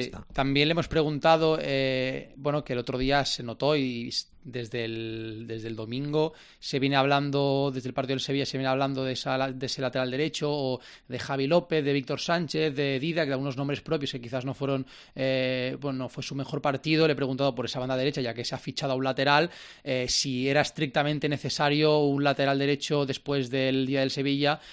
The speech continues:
Speaker 2: Me ha respondido que, que el dos para uno que, que le hicieron a Javi López se lo pueden hacer a Mar-, a Marcelo y a cualquier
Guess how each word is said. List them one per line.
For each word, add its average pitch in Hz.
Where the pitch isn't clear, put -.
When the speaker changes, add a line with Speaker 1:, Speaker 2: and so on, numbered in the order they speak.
Speaker 2:
Me 127
ha 120
respondido 135
que, 120
que 123
el 120
dos 127
para 135
uno 135
que, 127
que 131
le 131
hicieron 131
a 131
Javi 131
López 127
se -
lo 120
pueden 127
hacer 127
a 123
Mar-, 127
a 143
Marcelo 139
y 123
a 127
cualquier 127